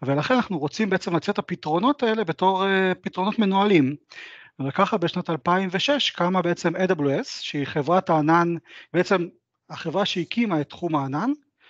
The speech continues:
אוקיי? אה, עם שני שירותים ראשונים, ומאז, אה, הלכנו והתפתחנו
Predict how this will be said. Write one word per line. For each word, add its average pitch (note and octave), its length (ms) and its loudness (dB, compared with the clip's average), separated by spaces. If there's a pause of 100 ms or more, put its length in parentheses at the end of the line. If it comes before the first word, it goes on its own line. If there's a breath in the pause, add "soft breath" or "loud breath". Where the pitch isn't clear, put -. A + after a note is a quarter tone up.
(400 soft breath)
אוקיי? C4 380 -2 (180)
אה, D#3 220 2
עם D#3 140 2
שני A3 180 0
שירותים F#3 440 0
ראשונים, G#3+ 420 0
ומאז, F3 520 -2 (100)
אה, C#3+ 280 -2
הלכנו F#3 460 2
והתפתחנו D3+ 760 -2